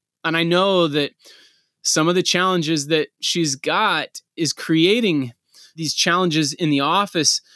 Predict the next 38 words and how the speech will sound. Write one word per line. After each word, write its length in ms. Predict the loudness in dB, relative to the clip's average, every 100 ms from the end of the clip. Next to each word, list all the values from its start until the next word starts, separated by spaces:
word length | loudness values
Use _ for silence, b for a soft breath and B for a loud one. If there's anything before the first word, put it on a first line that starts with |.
| b -2
as 160 | 0
well. 380 | 2 2 2 0
And 120 | 0 0
I 100 | 0
want 280 | 0 0
what's 180 | 0 -2
best 300 | -2 -2 -2
for 100 | -4
her, 380 | 0 0 0 -2 -4
and 100 | -2
I 60 |
want 260 | -2 -2 -2
what's 160 | -4 -2
best 280 | -2 -2
for 120 | -4 -4
the 120 | 0
office. 580 | 0 0 -2 -4 -4 -8 b b b b b _ _ -2
And 340 | 0 2 0 -2
that 240 | -2 0
was 140 | 0 0
a 60 |
really 220 | 0 0
cool 220 | 0 0 0
experience 500 | -2 -2 -2 -2 -6
for 120 | -8
me. 200 | -8 -12 _ _ -2
And 500 | 0 2 0 -4 -10 _ _ _ _ _
I'm 160 | -4 -2
grateful 680 | 0 -2 -2 0 0 0 -2
that 280 | -2 0 -2 _ b b b b
she 220 | -4 -2
took 200 | 0 0
responsibility 840 | 0 -2 0 -2 -2 0 2 2 2
and 100 | 0
she 120 | -2
said, 340 | -2 -2 -4 -12 b b b b _ _ _ _ _ _ -2
"You're 140 | 0
right. 460 | 2 0 -4 -8